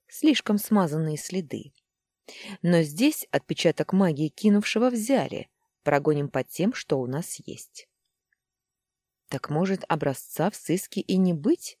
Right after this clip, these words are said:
сказала тетя и крепко меня обняла. "У вас нет данных по всем магам Гарма.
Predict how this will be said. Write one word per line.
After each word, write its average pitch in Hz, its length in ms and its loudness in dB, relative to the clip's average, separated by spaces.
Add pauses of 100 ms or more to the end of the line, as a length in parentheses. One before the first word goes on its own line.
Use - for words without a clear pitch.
(100)
сказала 131 500 -4
тетя - 400 -4
и - 160 -4
крепко - 420 -6
меня 151 320 -4
обняла. 147 540 -4 (840)
"У 196 100 2
вас 226 280 4
нет 220 340 2
данных 139 600 0
по 185 100 4
всем - 360 0
магам 170 440 2
Гарма. 170 500 -2